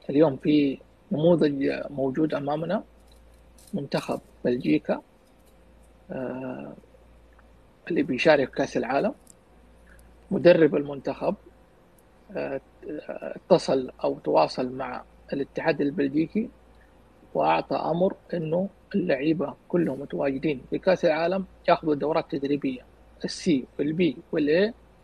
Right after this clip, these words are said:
والبرو، عشان يتثقف اللاعب داخل الملعب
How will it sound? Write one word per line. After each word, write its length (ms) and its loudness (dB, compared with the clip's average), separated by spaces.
والبرو، 580 2
عشان 400 -2
يتثقف 600 -4
اللاعب 380 -4
داخل 260 -4
الملعب 420 -2